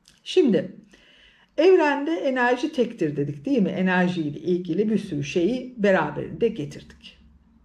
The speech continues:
Şimdi bu enerji, negatif enerjiden nasıl arınacağız? Bunları diğer videoda ben size anlatmak istiyorum. Burada ne dedik? Beyin hayalle gerçeği ayırt edemiyor,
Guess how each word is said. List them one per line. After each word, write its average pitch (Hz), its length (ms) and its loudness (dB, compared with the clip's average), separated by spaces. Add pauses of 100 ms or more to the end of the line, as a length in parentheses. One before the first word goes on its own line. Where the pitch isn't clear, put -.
(340)
Şimdi - 380 -2 (600)
bu 330 100 2
enerji, 247 680 2
negatif 226 400 -2
enerjiden 220 580 0
nasıl 214 200 -4
arınacağız? 196 440 0
Bunları 254 420 2
diğer 185 320 2
videoda 151 340 -6
ben 143 160 -4
size - 220 -12
anlatmak 220 560 -4
istiyorum. 208 580 -4 (680)
Burada 254 480 4 (180)
ne 339 180 0
dedik? 247 460 -6 (200)
Beyin 277 280 0
hayalle 247 520 2
gerçeği 202 600 0
ayırt 254 320 2
edemiyor, 247 540 -2